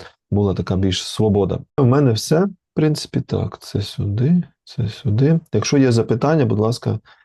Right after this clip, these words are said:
е, включайте мікрофони або пишіть в чат. З радістю вам відповім на ваші запитання.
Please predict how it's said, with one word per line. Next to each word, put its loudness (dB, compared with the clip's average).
е, 0
включайте -2
мікрофони 0
або 0
пишіть -4
в -20
чат. -4
З -8
радістю -2
вам 0
відповім -4
на -6
ваші -4
запитання. -6